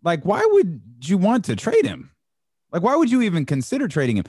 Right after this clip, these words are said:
Harrison Barnes is a player I would love to see both as the man, Harrison Barnes, and his wife,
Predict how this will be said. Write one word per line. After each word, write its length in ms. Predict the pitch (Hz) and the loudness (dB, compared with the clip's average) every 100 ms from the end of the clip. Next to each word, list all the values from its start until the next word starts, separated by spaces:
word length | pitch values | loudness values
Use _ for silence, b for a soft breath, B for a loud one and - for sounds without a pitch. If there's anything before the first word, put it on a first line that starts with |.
| B B B | B B B
Harrison 460 | 202 269 269 196 151 | 0 0 0 -2 0
Barnes 340 | 147 147 135 | 2 2 0
is 120 | 120 110 | -4 -4
a 60 | |
player 360 | - 127 113 107 | -2 0 0 0
I 140 | 110 113 | -2 -2
would 180 | 104 90 | -4 -2
love 280 | 113 123 104 | 0 0 -4
to 100 | 95 | -14
see 200 | - 101 | -10 -8
both 420 | 87 110 117 - - | -4 -2 -4 -6 -6
as 400 | 104 98 87 - - | -4 -4 -6 -8 -8
the 100 | 90 | -4
man, 540 | 95 120 131 135 120 | -2 -2 -2 -4 -6
Harrison 460 | 110 135 135 - 117 | -6 -4 -4 -4 -2
Barnes, 440 | 127 131 131 113 | 0 0 -2 -2
and 80 | 92 | -4
his 120 | 78 | -6
wife, 200 | 90 73 | -10 -12